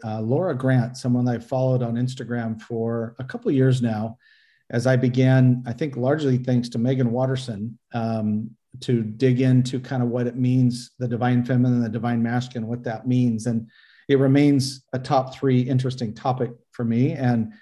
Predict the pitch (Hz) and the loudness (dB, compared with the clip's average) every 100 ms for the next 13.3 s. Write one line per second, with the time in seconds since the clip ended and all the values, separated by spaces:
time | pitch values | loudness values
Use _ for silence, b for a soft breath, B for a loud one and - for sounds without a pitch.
0 | B B B - 113 117 113 107 - 139 | B B B -12 -6 -4 -2 -4 -6 -4
1 | 123 139 143 131 131 - 127 120 117 113 | 0 4 4 4 2 0 -2 -2 -2 -6
2 | - 131 123 123 120 120 - 190 131 123 | -4 0 2 2 -2 -6 -6 0 0 0
3 | 123 135 143 127 127 135 123 113 113 120 | 0 -2 0 0 0 0 -2 -4 -8 -8
4 | 113 113 123 120 113 135 143 113 117 110 | -8 -6 -8 -4 0 0 0 -4 -2 -2
5 | 110 113 - 123 107 - _ _ _ _ | -2 -4 -2 -2 -2 -10 _ _ _ _
6 | _ 135 131 175 160 135 - - 135 135 | _ -4 2 6 6 4 -2 -4 -4 0
7 | 175 135 139 127 113 104 - _ _ _ | 0 2 2 0 -2 -6 -14 _ _ _
8 | _ _ _ - 131 120 113 131 127 127 | _ _ _ -8 -6 -4 -4 -2 0 0
9 | 113 110 120 107 123 131 127 - 131 - | -2 -4 -6 -6 -6 -2 -2 -4 -6 -6
10 | - 151 127 127 127 123 147 180 156 143 | -2 2 2 0 -2 0 2 2 0 0
11 | 127 127 131 127 120 104 - _ 120 120 | -2 -2 -2 -4 -6 -8 -14 _ -4 -2
12 | 120 127 - - 156 151 135 127 113 120 | -2 -4 -6 -4 2 2 4 2 0 -2
13 | 107 101 - | -6 -8 -18